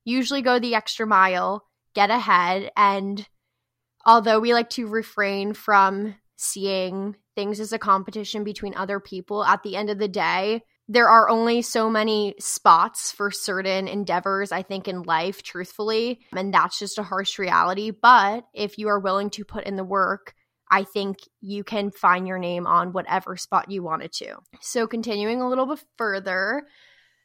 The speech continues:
trying at work could look like honoring your needs and taking time off to recharge to ensure career longevity and improve productivity too.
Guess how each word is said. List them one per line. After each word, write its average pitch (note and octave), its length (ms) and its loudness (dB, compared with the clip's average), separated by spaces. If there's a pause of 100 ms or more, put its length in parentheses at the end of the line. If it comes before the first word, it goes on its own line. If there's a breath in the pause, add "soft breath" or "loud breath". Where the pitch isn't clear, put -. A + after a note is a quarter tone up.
(120)
trying A3 420 6
at A3+ 240 4
work G#3+ 440 -2
could A3 180 -8
look G#3 260 -6
like G3+ 220 -2
honoring G3 460 -2
your A3 180 -2
needs A#3 460 -4
and G#3+ 260 -2
taking G#3 460 -6
time G3+ 360 -6
off F#3+ 320 -4
to G#3 200 -10
recharge G3 800 -8
to - 160 -10
ensure F#3+ 580 -4
career G3 440 -4
longevity F#3 880 -4
and F#3+ 260 -2
improve F#3+ 500 -8
productivity F#3+ 600 -8
too. - 400 -14